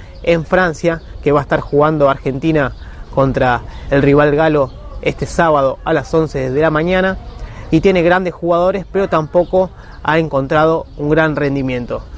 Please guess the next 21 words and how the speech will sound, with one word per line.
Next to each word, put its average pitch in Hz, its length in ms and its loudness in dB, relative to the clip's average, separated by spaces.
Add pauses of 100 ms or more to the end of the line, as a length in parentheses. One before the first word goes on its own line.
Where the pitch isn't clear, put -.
(220)
Y 139 80 -2
la 135 120 6
verdad, 180 300 6
dígame 160 380 2
usted, 127 340 -4 (220)
cuando 143 260 2
lo 147 120 6
vio 190 140 6
a 190 60 4
Messi 185 260 -2
en 156 60 4
el 156 60 2
minuto 165 260 2
noventa 170 400 4
tirarse 160 360 0
a 147 40 6
barrer 151 260 4
y 165 100 4
recuperar 147 420 2
una 147 140 2
pelota, 123 380 -2